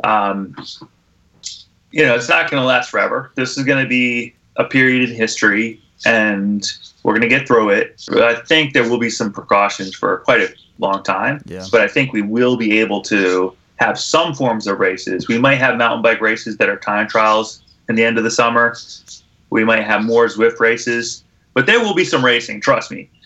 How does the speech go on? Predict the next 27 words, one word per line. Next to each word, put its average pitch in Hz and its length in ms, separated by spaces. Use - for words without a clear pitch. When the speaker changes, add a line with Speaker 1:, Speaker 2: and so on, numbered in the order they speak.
Speaker 1:
And 107 400
the 127 80
people 165 300
who 147 120
stay 156 280
in 135 100
shape 135 320
for 156 220
it 143 60
are 123 40
gonna 120 140
be 117 100
so 143 380
glad, 113 600
'cause 120 300
when 131 540
this 160 380
race, 160 360
when 165 220
the 175 80
races 165 420
start 143 260
again, 156 520
it's 139 160
gonna 139 260
be, 131 240
like, 110 400